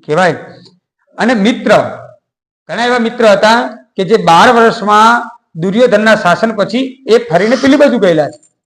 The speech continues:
પણ મિત્રતા ખતમ થઈ નથી. આ બધાને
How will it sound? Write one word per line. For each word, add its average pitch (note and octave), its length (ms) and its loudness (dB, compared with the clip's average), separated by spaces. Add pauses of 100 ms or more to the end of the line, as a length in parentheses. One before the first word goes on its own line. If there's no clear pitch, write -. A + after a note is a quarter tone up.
(440)
પણ F3+ 120 -12
મિત્રતા F3 440 -2
ખતમ A3+ 340 0
થઈ B3 460 0 (400)
નથી. G3+ 320 -2 (340)
આ A3+ 120 2
બધાને G#3 800 2